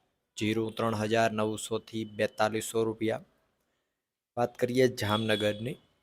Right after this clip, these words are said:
જામનગરમાં અજમો આજે બારસોથી અડતાલીસો. ચણા એક હજારથી બારસો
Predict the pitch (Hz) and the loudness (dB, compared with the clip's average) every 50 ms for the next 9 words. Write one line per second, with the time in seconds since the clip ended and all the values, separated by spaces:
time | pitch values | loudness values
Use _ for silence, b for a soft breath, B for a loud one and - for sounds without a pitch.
0 | _ _ _ - - 117 117 127 135 147 147 156 156 165 165 165 160 160 160 - | _ _ _ -8 -2 -2 0 0 2 4 6 8 6 8 8 8 6 6 6 4
1 | - 135 127 131 135 147 147 147 151 - 143 135 131 131 143 143 135 127 120 120 | 2 2 2 2 2 2 4 2 2 4 4 4 4 6 4 4 6 6 6 8
2 | 123 127 123 - - - 131 127 131 - - 127 131 - - 120 117 117 - - | 8 6 4 2 0 0 0 -2 -2 -4 -6 -6 -4 -2 -2 -2 -2 -2 2 4
3 | 127 123 120 120 120 120 117 - - 117 117 - - _ _ _ _ _ _ _ | 6 6 6 4 2 -2 -4 -4 -4 -2 -2 -2 -4 _ _ _ _ _ _ _
4 | _ _ _ _ _ _ _ - - 113 113 117 120 120 120 117 - 113 113 113 | _ _ _ _ _ _ _ 0 2 4 6 6 6 6 6 4 4 2 0 4
5 | 120 113 113 117 117 117 - - 120 120 120 117 113 113 113 110 107 - - - | 8 8 8 8 6 2 -4 -6 -4 -2 0 2 4 6 6 4 2 0 -4 -2
6 | 117 | -2